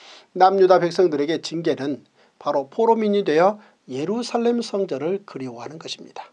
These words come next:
징계 칠십 년의 이유는 남유다 백성들이 약속의 땅 가나안에 들어간 이래로 지난 구백여 년간 안식일, 안식년,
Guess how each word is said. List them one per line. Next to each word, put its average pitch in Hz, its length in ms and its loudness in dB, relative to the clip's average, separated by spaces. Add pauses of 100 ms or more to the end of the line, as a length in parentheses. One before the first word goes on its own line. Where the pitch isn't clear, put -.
(540)
징계 196 320 0
칠십 233 340 -6
년의 190 280 2
이유는 147 480 -2
남유다 190 440 0
백성들이 170 600 0 (140)
약속의 190 420 0
땅 196 220 2
가나안에 160 540 0
들어간 139 400 -10
이래로 147 400 0 (260)
지난 156 420 -8
구백여 170 460 -4
년간 151 460 -14 (360)
안식일, 180 720 -2
안식년, 170 720 -2